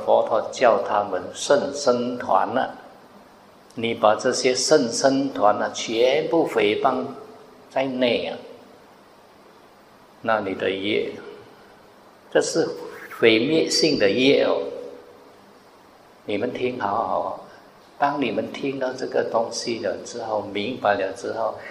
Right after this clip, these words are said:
改次不要去跟随人家这样骂我。你骂，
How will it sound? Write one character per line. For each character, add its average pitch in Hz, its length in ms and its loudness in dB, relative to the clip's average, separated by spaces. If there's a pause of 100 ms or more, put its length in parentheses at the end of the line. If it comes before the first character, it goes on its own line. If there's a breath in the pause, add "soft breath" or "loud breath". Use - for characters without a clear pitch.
(360 loud breath)
改 95 200 0
次 120 280 -4
不 - 120 -6
要 110 80 0
去 110 260 -8
跟 113 240 -2
随 104 220 -6
人 104 260 -4
家 107 240 -4
这 - 100 -12
样 101 140 -6 (100)
骂 101 300 -4
我。 95 120 -8 (1700)
你 98 200 -4
骂， 107 440 2